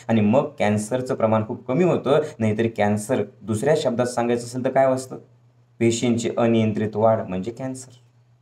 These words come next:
किती छोट्या छोट्या गोष्टी, त्यासाठी बस सकाळी फक्त एक तास तुम्ही द्या.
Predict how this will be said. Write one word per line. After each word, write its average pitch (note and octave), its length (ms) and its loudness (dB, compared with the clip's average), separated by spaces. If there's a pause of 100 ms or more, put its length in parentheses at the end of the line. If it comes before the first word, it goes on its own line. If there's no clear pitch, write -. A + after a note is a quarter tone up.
(840)
किती B3+ 380 0
छोट्या G#3 260 4
छोट्या F#3+ 200 2
गोष्टी, F3+ 360 2
त्यासाठी F3+ 380 2
बस F#3+ 280 0
सकाळी A3 400 6
फक्त D#3+ 220 -2 (200)
एक D#3 240 0
तास C#3+ 420 0
तुम्ही A#2 200 0
द्या. - 140 -6